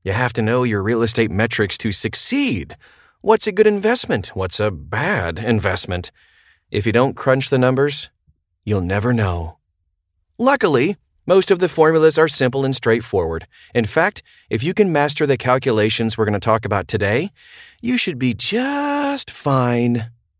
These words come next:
Capitalization rate, or cap rate, used for apartment complexes and large commercial buildings. Net operating income, N O I, divided by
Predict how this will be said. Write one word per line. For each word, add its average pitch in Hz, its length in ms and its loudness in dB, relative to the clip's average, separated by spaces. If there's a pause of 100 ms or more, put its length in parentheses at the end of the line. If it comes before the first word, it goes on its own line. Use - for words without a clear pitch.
(800)
Capitalization 156 1080 0
rate, 113 380 -2 (340)
or 107 220 4
cap 123 400 -2
rate, 87 340 -8 (460)
used 117 300 2
for 131 380 2 (320)
apartment 113 440 0
complexes 117 720 -2
and 104 180 -2
large 117 380 0
commercial 113 440 0
buildings. 87 540 -6 (960)
Net 139 320 2
operating 160 540 2
income, 101 500 -2 (280)
N 113 160 2
O 151 180 4
I, 85 320 -4 (500)
divided 143 520 2
by 87 400 -4